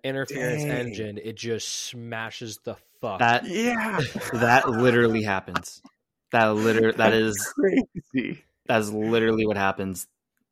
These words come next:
Speaker 3: There's, for those who are on, uh, audio, there is a valve, which basically looks like a little metal
Speaker 1: Shower
Speaker 3: flower
Speaker 1: head?
Speaker 3: type deal, like a shower
Speaker 1: Like a
Speaker 3: head. Yeah, looks
Speaker 1: flower,
Speaker 3: like a little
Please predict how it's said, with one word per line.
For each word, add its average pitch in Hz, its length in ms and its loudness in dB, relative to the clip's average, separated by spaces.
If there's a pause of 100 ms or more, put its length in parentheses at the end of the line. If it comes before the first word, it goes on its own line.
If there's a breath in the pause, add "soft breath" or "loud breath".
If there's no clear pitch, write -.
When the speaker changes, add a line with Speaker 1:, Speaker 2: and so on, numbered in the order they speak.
Speaker 3:
There's, 107 440 -2 (960 soft breath)
for - 120 -8
those 101 200 -2
who 104 100 -2
are 98 160 0
on, 92 240 -6 (680)
uh, 95 400 -8
audio, 131 480 -2 (320)
there 104 240 0
is 101 200 -2
a 95 360 -6 (500)
valve, 101 720 -4 (460)
which 107 200 -4
basically 180 380 0
looks 120 240 0
like 127 140 -2
a 117 40 0
little 107 520 0 (960)
metal 107 420 0
Speaker 1:
Shower - 300 -12
Speaker 3:
flower 101 400 -2
Speaker 1:
head? 117 160 -8
Speaker 3:
type 113 260 -6
deal, 131 380 -2
like 123 120 0
a 107 40 -4
shower 104 340 -2
Speaker 1:
Like 110 60 0
a - 20 0
Speaker 3:
head. 120 140 0
Yeah, 107 240 0
looks 110 240 -6
Speaker 1:
flower, - 0 -
Speaker 3:
like 135 80 0
a - 20 2
little 135 120 2